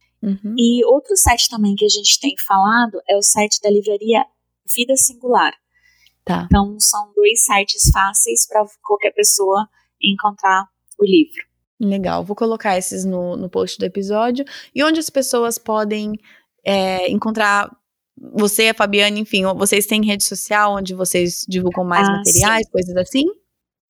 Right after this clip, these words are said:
Speaker 2: Sim. A Fab, é, você encontra no Instagram, é, fabi ponto mendes ponto organizer.
Speaker 1: Uhum.
Speaker 2: E eu estou no Instagram com o nome de Casa de Provérbios.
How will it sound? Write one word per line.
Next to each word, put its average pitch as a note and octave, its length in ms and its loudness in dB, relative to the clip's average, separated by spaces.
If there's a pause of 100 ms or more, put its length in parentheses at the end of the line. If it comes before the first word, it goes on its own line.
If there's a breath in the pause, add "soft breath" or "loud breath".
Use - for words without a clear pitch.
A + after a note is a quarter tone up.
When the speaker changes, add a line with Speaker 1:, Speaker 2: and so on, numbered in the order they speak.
(160)
Speaker 2:
Sim. E3+ 380 0 (400 loud breath)
A G#3+ 120 2
Fab, A#3+ 480 2 (320)
é, G3 140 2
você G3+ 240 0
encontra G3 360 -2
no G3+ 60 -16
Instagram, F3+ 540 0 (500)
é, F#3 500 2 (400)
fabi A#3 520 2
ponto F#3+ 240 0 (120)
mendes F#3 480 0
ponto G3 380 -2
organizer. F3+ 760 2 (720 loud breath)
Speaker 1:
Uhum. G3+ 400 0
Speaker 2:
E G#3 560 4
eu A#3 40 2
estou B3 240 0
no A#3 40 -10
Instagram G#3+ 720 0
com A3 260 0
o F3 40 0
nome G#3+ 240 -2
de - 280 2
Casa C4+ 320 0
de - 140 -2
Provérbios. - 840 0